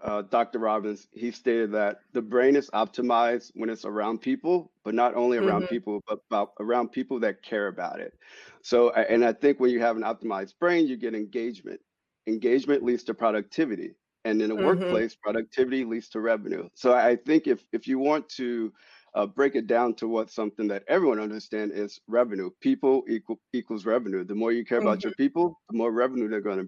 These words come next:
Speaker 1: bring you. So if we humanize the workplace to understand that people are coming from all these different backgrounds, and I want my people to be as engaged as possible so I can get their productivity,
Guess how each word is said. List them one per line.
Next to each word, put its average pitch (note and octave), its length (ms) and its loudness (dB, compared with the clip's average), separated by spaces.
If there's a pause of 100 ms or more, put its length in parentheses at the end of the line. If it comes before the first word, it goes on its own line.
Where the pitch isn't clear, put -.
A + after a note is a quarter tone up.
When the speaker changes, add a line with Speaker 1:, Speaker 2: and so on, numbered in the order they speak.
Speaker 1:
bring G#2 200 0
you. - 200 -10
So A#2 220 2
if G#2+ 100 -2
we A#2 140 0
humanize F#3 480 2
the G#2+ 80 -4
workplace A2 460 0
to A2+ 120 -4
understand B2 540 2
that G2 160 -2
people A#2 440 2 (320)
are A#2 120 0
coming F3 280 2
from A2+ 200 -4
all A#2+ 160 2
these A#2+ 160 -4
different G#2 360 -6
backgrounds, G#2 600 -2
and G2+ 260 -6
I C3 160 4
want B2+ 300 0
my A2+ 100 -2
people G2+ 240 -8 (100)
to G#2+ 100 -12
be G#2+ 280 -10
as C#3+ 220 0
engaged A#2 560 0
as G2+ 140 -10
possible G2+ 640 -4 (240)
so - 160 -2
I C3+ 80 4
can B2+ 140 2
get A#2+ 140 2
their A2+ 120 0
productivity, A2 920 0